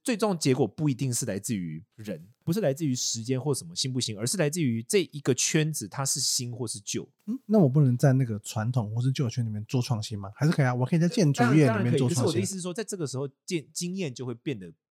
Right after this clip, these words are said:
Speaker 1: 经验的价值性就会比你在创新的地方做创新还更重要。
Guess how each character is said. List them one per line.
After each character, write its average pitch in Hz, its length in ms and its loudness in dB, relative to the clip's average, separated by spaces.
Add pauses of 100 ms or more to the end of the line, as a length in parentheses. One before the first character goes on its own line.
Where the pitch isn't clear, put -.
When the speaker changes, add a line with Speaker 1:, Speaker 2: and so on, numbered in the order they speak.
Speaker 1:
经 202 180 -12
验 233 140 -8
的 127 80 -6
价 143 160 -6
值 107 140 -14
性 127 160 -10
就 127 120 -6
会 123 120 -4
比 107 220 -18 (260)
你 104 160 -12
在 131 140 -2
创 131 300 -6
新 117 160 -8
的 104 100 -8
地 107 160 -12
方 98 200 -14
做 98 200 -8
创 131 220 -10
新 117 140 -18
还 95 80 -20
更 95 160 -10
重 85 140 -12
要。 - 140 -20